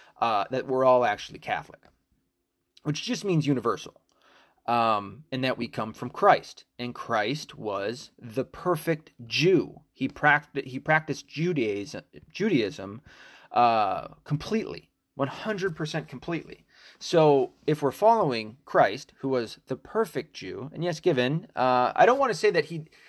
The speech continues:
yes, we have a New Testament, um, but at the same point, we still practice the tenets of, uh, the Ten Commandments, which is a, a, a good point to make about it. Um, there was more than just ten.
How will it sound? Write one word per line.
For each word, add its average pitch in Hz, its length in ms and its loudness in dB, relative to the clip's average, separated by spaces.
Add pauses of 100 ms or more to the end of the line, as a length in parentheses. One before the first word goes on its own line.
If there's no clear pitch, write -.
(100)
yes, 156 220 0
we 175 100 0
have 202 80 0
a 185 60 -2
New 170 200 -2
Testament, 131 560 -10 (480)
um, 127 540 2 (140)
but 143 100 4
at 131 80 0
the 127 60 -6
same 180 240 0
point, 127 320 -4
we 123 80 -8
still 180 160 -4
practice - 840 -2 (240)
the 117 400 -4
tenets 135 460 -4
of, 95 560 -4 (220)
uh, 67 440 -2 (180)
the 117 160 -4
Ten 123 220 -2
Commandments, 107 540 -8 (280)
which 349 300 2
is 175 160 -6
a, 139 220 6
a, 135 260 2
a 135 40 0
good 135 200 0
point 151 200 -2
to 123 60 -4
make 131 220 -2
about 98 260 -4
it. 92 160 -10 (400)
Um, 117 480 0 (100)
there 156 140 4
was 220 160 -2
more 175 220 2
than 160 140 0
just 143 220 -4
ten. 151 380 -4